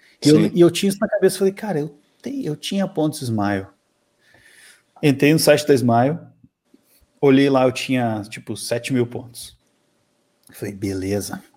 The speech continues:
Speaker 1: vamos procurar o voo." E daí a Gol tem um negócio muito legal. Talvez as outras tenham também, mas eu não, não vi. No da Gol é super acessível. Ele olha quantos pontos tu tem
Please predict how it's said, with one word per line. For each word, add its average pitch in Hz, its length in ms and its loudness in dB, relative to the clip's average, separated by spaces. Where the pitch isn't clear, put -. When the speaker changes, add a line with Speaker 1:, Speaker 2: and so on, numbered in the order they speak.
Speaker 1:
vamos 98 200 -4
procurar 107 320 0
o 107 60 2
voo." 98 240 0
E 110 40 -2
daí 127 160 4
a 139 80 2
Gol 123 240 2
tem 135 180 -2
um 127 40 0
negócio 117 400 -4
muito 131 200 -2
legal. 110 460 -2
Talvez 123 280 0
as 107 120 2
outras 120 180 -2
tenham 113 180 0
também, 107 200 -2
mas 110 140 -2
eu 110 60 -2
não, 104 220 -6
não 113 180 -2
vi. 113 300 -2
No 131 80 0
da 117 120 4
Gol 120 180 6
é 139 40 4
super 139 260 -2
acessível. 117 480 0
Ele 110 120 0
olha 131 180 4
quantos 160 260 -2
pontos 135 260 0
tu 110 100 -10
tem 135 420 -2